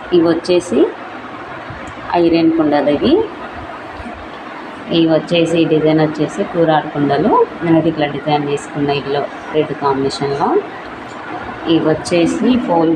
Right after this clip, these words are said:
గురువులు, అమ్మాయి వాళ్ళకైతే నాలుగైతే పోలు గురువులు ఉంటాయి, అబ్బాయి వాళ్ళకైతే ఉన్నాయి ఈ పోలు గురువులు. ఇవి వచ్చేసి కొబ్బరి కుడకలు, ఇట్లా డిజైన్ అయితే చేసిన నేను.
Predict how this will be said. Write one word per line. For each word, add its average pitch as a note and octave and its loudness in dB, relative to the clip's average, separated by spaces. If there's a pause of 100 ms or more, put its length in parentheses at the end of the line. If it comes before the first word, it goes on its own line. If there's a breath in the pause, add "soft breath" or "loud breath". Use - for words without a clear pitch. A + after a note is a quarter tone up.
గురువులు, D3+ 2 (460)
అమ్మాయి E3 4
వాళ్ళకైతే D#3 2 (800)
నాలుగైతే D#3 2 (100)
పోలు D#3 4
గురువులు D3 0
ఉంటాయి, D3+ 2
అబ్బాయి D3 0
వాళ్ళకైతే C#3 0 (100)
ఉన్నాయి D3 2 (720)
ఈ F#3 -2 (240)
పోలు D#3+ 2
గురువులు. D#3 0 (2500)
ఇవి E3 6
వచ్చేసి E3 0 (120)
కొబ్బరి D#3 0
కుడకలు, C#3+ 2 (560)
ఇట్లా D3+ 0
డిజైన్ D3 4
అయితే C#3+ 2 (100)
చేసిన C#3+ -2
నేను. C#3+ 2